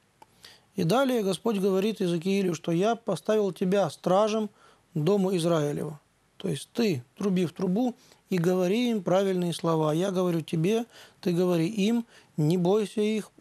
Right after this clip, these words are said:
пусть они будут вокруг тебя, как пчелы, значит, собираются в улье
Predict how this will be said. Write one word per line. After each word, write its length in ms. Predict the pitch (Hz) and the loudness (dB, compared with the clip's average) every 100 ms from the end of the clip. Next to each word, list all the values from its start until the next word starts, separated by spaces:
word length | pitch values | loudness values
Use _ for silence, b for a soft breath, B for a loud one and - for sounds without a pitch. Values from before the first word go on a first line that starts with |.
| _ - | _ -4
пусть 260 | 196 - | -2 -2
они 140 | 180 185 | -2 0
будут 140 | 175 | -2
вокруг 260 | 165 190 - | -2 -4 -2
тебя, 380 | 185 175 190 - | -2 0 0 -2
как 200 | 170 - | -6 -8
пчелы, 500 | - 202 208 175 160 B B B - | -4 0 2 2 -4 B B B -4
значит, 320 | 165 160 165 | -2 0 -2
собираются 680 | - 175 175 208 196 170 185 | 0 2 2 2 0 -2 -4
в 160 | 185 | -2
улье 380 | 233 208 202 185 | 0 0 0 -2